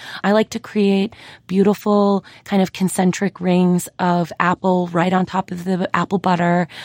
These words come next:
to kind of create nice movement with the tart. A great example of this, 'cause obviously I didn't invent this, but if you Google, like, Chez Panisse tart,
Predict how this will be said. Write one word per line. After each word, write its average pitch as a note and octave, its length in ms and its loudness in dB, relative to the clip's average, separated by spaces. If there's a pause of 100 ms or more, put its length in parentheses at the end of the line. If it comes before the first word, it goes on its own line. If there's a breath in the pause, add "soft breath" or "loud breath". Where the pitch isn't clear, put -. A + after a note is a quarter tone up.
(220 loud breath)
to - 80 -10
kind F3+ 200 2
of F3 100 0
create E3+ 460 0 (100)
nice F3+ 320 0
movement F3 460 0
with E3+ 160 -8
the F3 80 -4
tart. E3+ 540 -4 (260 loud breath)
A - 60 0
great F#3+ 180 2
example F#3+ 460 0
of F3+ 140 -2
this, - 360 -4
'cause - 240 -18
obviously F3+ 340 -2
I F3 60 0
didn't E3+ 240 -4
invent D#3+ 320 -2
this, - 380 -6 (440 loud breath)
but F3 220 2
if - 160 -6
you G3+ 160 0
Google, F#3 320 2
like, E3+ 260 -2
Chez F#3 280 -2
Panisse E3 560 -2
tart, D3+ 480 0